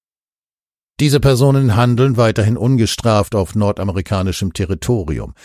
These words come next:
Sie finanzieren, organisieren und unterstützen gewalttätige Organisationen, um die innere Ordnung unseres Landes zu untergraben." Ähnlich äußerte sich Kubas Präsident Díaz-Canel auf dem Kurznachrichtendienst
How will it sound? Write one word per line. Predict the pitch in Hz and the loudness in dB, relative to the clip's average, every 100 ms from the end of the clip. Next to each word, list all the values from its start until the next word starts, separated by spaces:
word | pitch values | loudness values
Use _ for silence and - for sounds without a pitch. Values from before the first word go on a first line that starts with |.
| - | -20
Sie | - 87 | -8 -8
finanzieren, | - 90 87 - 131 95 82 | -4 -4 -2 -2 0 0 0
organisieren | - 98 117 101 92 76 87 80 80 | 0 0 0 0 -2 -2 -4 -4 -4
und | 92 - | -6 -2
unterstützen | 123 143 110 - 131 - 98 | -4 0 -2 -2 -4 -2 -4
gewalttätige | 80 92 104 107 117 101 95 104 | -2 -2 -2 -2 -4 -2 -2 -2
Organisationen, | 98 104 104 101 92 127 127 127 - - - | -2 -2 0 -2 -2 0 2 2 -2 -10 -2
um | 117 | 0
die | 107 | 0
innere | 131 127 107 | 0 2 0
Ordnung | - 101 98 110 | 0 -2 0 -2
unseres | - 107 101 107 - | -2 -4 -2 -4 -2
Landes | 85 73 85 - | -4 -4 -6 -6
zu | - 80 | -4 -6
untergraben." | 76 90 - - - - - _ _ _ _ _ _ _ _ _ - | -4 -8 -8 -12 -12 -18 -20 _ _ _ _ _ _ _ _ _ -4
Ähnlich | 123 143 151 - | -2 0 0 0
äußerte | 110 139 - 131 139 | 0 0 0 -2 -2
sich | 123 - | -4 -4
Kubas | 156 127 127 - | -2 0 0 0
Präsident | 123 117 117 117 | -2 0 -2 -2
Díaz-Canel | 131 127 113 - 117 120 131 127 | -2 -2 -2 -4 -4 0 0 0
auf | 95 | -2
dem | - 98 | -6 -8
Kurznachrichtendienst | - 107 - 107 104 110 - 107 101 98 - | -4 -6 -4 -6 -4 -4 -6 -6 -4 -6 -6